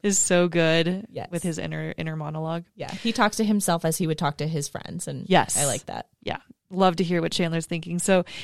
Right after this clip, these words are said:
Speaker 1: he makes the call back to the group at the apartment and tries to tell them the situation through mumbling, mumble
Speaker 2: Hmm.
Speaker 1: talk. Monica answers the phone first, but has no idea what he's, she's, he's saying. He's like, "Put Joey on the phone." And Joey, of course, gets it.
Speaker 2: Yes. I,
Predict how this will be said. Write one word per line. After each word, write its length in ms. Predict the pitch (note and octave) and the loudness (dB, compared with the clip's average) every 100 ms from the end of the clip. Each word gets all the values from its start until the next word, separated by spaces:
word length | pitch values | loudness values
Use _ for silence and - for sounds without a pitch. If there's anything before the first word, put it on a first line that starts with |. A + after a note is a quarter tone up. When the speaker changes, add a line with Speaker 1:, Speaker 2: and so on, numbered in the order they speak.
| - | 0
Speaker 1:
he 120 | B3 | 6
makes 200 | A#3+ B3+ | 8 8
the 40 | C#4+ | 6
call 200 | C4 A#3+ | 8 10
back 260 | F#3+ F#3 - | 10 6 2
to 100 | G#3+ | 4
the 100 | F3+ | 6
group 260 | F3+ F3+ | 8 6
at 120 | F3 - | 6 2
the 100 | E3 | -2
apartment 560 | - D3+ D#3+ F3+ F#3+ | 0 0 2 2 0
and 160 | - F#3 | 0 2
tries 240 | G3 F#3+ | 6 4
to 80 | F#3+ | 4
tell 180 | G3 G#3 | 4 6
them 200 | G3+ F#3+ | 8 6
the 80 | F#3+ | 6
situation 680 | G#3 F#3 F#3 F3 G#3 G3+ | 4 6 4 4 4 4
through 380 | G3 F#3+ E3+ E3 | 4 4 2 2
mumbling, 600 | F3 F3 F3 G3 G#3+ C4 - | 2 4 6 6 6 4 0
mumble 240 | F3+ F3 F#3 | 0 4 4
Speaker 2:
Hmm. 60 | A#3+ | 6
Speaker 1:
talk. 340 | A#3+ D4 - _ - - - - | 4 4 -4 _ -16 -14 -14 4
Monica 360 | A3+ B3+ C4 | 8 8 8
answers 420 | C4 A3 G#3 A3+ F#3+ | 8 8 6 6 4
the 80 | |
phone 220 | F#3+ G3+ F#3 | 4 4 4
first, 360 | F#3+ F#3+ - | 6 6 4
but 120 | F#3+ | 2
has 240 | F3+ F3 D#3+ | 2 2 4
no 260 | F3+ F3+ | 4 6
idea 320 | F3+ F3+ F#3 E3+ | 6 6 6 6
what 180 | F3 - | 4 2
he's, 300 | F#3+ F3+ E3 | 2 2 0
she's, 380 | - F3+ E3 - | 0 0 0 -2
he's 240 | F3 G3 - | 2 4 4
saying. 360 | E3 E3 F3+ | 0 0 -2
He's 320 | - - - G#3 | -6 -16 -2 -2
like, 100 | G3+ | 4
"Put 180 | G#4 | 2
Joey 280 | - C#4 G3 | 6 6 6
on 100 | E3+ | 2
the 60 | D#3+ | -4
phone." 400 | - D#3 C3 E3 - - | -4 -4 -6 -10 -16 -4
And 80 | G3 | 4
Joey, 180 | F#3+ E3 | 6 6
of 80 | D#3+ | 4
course, 240 | - - | -2 -2
gets 220 | G#2 - | -2 -2
it. 160 | - - - _ _ _ | -6 -8 -14 _ _ _
Speaker 2:
Yes. 300 | - - - _ - | -12 -12 -18 _ -6
I, 120 | G#3+ | -6